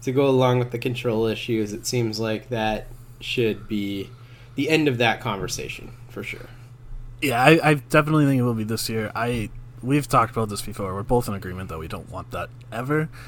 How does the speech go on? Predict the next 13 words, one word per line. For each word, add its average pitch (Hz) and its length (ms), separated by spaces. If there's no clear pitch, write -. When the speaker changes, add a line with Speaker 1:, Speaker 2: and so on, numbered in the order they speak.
Speaker 2:
I 156 160
kind 160 600
of 151 140
have 127 160
a 117 60
feeling 113 440
they're 110 140
gonna 113 160
do 107 200
it 107 60
again 101 240
next 98 280
year, 95 260